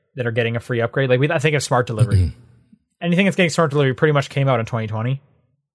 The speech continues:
Speaker 2: Sure.
Speaker 1: Control came out last summer, so it's like, how far back is a game allowed to be for them to ask for a new,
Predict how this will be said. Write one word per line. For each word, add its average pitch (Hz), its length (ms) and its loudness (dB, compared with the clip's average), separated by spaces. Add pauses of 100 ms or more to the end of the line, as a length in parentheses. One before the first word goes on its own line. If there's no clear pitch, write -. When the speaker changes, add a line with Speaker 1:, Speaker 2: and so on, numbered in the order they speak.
(180)
Speaker 2:
Sure. - 400 2
Speaker 1:
Control 113 220 4
came 170 220 0
out 143 140 2
last 123 400 -2
summer, 147 400 2
so 147 180 0
it's - 140 0
like, 131 180 0
how 180 260 -2
far 202 280 4
back 160 320 0
is 160 140 -8
a 147 60 0
game 139 240 0
allowed 131 340 0
to 131 100 -2
be 123 380 -2
for - 140 -8
them 123 220 -2
to 120 300 -4
ask 120 320 -4 (580)
for 117 440 2
a 131 100 -4
new, 120 400 -4